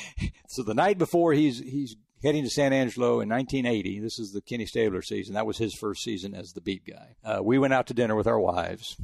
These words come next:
John looked at me across. I mean, that's the kind of friendship we had. It was like, you know, we're, we're, and, and it kinda became a little bit of a tradition. You know, we've, we've done that a lot since. Uh, but I was at the Post. John was at the Chronicle. He's taken me on now, right?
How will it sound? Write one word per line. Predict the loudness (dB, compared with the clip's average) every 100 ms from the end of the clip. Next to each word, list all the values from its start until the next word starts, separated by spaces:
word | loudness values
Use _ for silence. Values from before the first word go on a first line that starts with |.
| -12 0
John | 2 2
looked | 0 0
at | -2
me |
across. | 0 2 2 2
I |
mean, | 4 2
that's | 2
the | 2
kind | 2
of |
friendship | 2 0 0 -4
we | -4 -8
had. | -10 -14
It | -14
was | -8 0
like, | 0 0
you | -4
know, | -6 -10
we're, | -18 _
we're, | -20 -20 -14
and, | -10
and | -8 -8
it | 0
kinda | 2 2
became | 2 4
a | 4
little | 4
bit | 2
of | 2
a | -4
tradition. | 0 2 2 -6
You | -12
know, | -8
we've, | -6 -6
we've | -8 -8
done | -4 2
that | 2
a | 4
lot | 4 0 _
since. | -2 -2 -2 -12 _ _ _ _ _ _
Uh, | -6 0
but | 4
I | 4
was | 4 2
at |
the | 0
Post. | 2 4 2 2
John | 2 2
was | -2
at |
the | -2
Chronicle. | 2 2 2
He's | 0 2
taken | 2 2 2
me | 4
on | 4 0
now, | -6 -8
right? | -6 -8